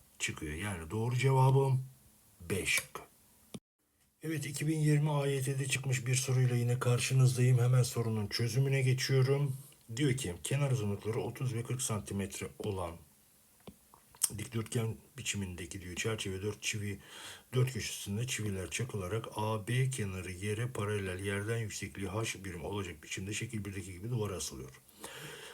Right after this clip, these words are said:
Sonra A köşesindeki çivi hariç diğer çiviler gevşeyip düşüyor ve A köşesinin etrafında dönen çerçeve C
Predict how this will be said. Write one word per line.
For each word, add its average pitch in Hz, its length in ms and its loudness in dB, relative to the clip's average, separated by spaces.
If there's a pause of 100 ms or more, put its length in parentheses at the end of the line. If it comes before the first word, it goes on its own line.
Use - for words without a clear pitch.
Sonra 165 380 4
A 151 120 6
köşesindeki 131 560 2
çivi 135 240 2
hariç 117 540 2
diğer 123 280 2
çiviler 113 380 0
gevşeyip 110 520 -4
düşüyor 117 360 0
ve 117 100 0
A 120 160 2
köşesinin 101 460 -6
etrafında 101 440 -4
dönen 101 260 -4
çerçeve 104 600 -4
C 107 360 -2